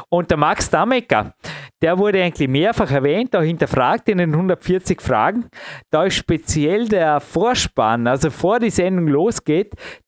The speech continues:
denke ich, recht hörenswert, weil ich habe mir da vor der Sendung die Mühe gemacht,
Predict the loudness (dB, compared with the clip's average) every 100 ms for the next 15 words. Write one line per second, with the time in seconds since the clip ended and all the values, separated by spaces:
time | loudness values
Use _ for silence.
0 | -2 0 -2 -2 0 -2 -2 0 0 0
1 | 0 -2 0 -2 -2 -2 -4 0 0 0
2 | 0 2 0 0 0 0 2 0 0 0
3 | 0 0 -2 0 0 0 0 0 0 -2